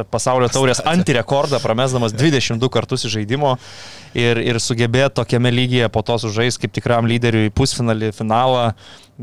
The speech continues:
Speaker 1: tapt turnyro M V P, tai yra fantastika. Ta prasme, nesu gal matęs nei vienam turnyre, ypač iš tų, kuriuose, e, teko dirbti iš arti, matyt,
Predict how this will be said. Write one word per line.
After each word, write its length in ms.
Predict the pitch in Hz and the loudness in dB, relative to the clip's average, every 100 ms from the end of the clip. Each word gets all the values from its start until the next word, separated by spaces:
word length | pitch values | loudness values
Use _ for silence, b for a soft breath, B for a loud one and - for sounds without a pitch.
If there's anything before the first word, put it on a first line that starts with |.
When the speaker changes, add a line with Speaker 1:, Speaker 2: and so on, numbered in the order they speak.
| 107 | -6
Speaker 1:
tapt 180 | 127 - | -6 -4
turnyro 380 | 123 120 131 117 | -6 -4 -2 -2
M 80 | 110 | -2
V 80 | |
P, 320 | 107 135 139 117 | -4 0 2 2
tai 220 | 113 107 104 101 101 98 | 2 2 2 -2 -4 -4
yra 220 | 107 110 110 104 98 95 - | -2 0 2 2 0 -2 -4
fantastika. 680 | 113 104 107 - - - 156 143 127 120 | -6 -2 -2 -2 -6 0 4 4 2 0
Ta 80 | 120 | -2
prasme, 340 | 113 - 113 107 101 | -4 0 2 2 0
nesu 320 | 98 104 - | 0 -2 -2
gal 160 | 120 110 | 0 0
matęs 420 | 107 113 110 - 120 | 0 0 0 -2 -2
nei 160 | 110 | -2
vienam 340 | 107 107 110 117 | 0 0 0 0
turnyre, 460 | 107 104 113 113 107 | -2 -2 0 2 2
ypač 240 | 107 104 - | 0 -2 -2
iš 140 | - | -4
tų, 100 | 120 110 | -4 -2
kuriuose, 340 | 110 104 - | -2 0 0
e, 880 | 104 101 98 107 98 - 95 - - | 0 0 -4 -10 -16 -14 -12 -10 -6
teko 300 | - 110 107 | -4 -2 -2
dirbti 320 | 110 113 - | -2 -4 -4
iš 80 | - | -4
arti, 160 | 101 120 | -4 -2
matyt, 360 | 110 101 120 | -2 -2 -4